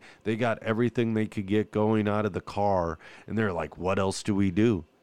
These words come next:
"I don't know. I've always wanted to try." It's a placebo effect at best. Look at the people who won the races.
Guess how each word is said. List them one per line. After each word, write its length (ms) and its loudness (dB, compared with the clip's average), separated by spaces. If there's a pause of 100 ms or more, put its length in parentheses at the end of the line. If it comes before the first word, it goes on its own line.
"I 140 0
don't 180 2
know. 380 -2
I've 160 -8
always 340 -2
wanted 340 -2
to 60 -12
try." 220 -2 (140)
It's 220 -4
a 60 4
placebo 760 0
effect 500 -4
at 380 -6
best. 580 -4 (1040)
Look 460 -2
at 100 0
the 60 0
people 340 2
who 80 6
won 260 4
the 80 2
races. 720 0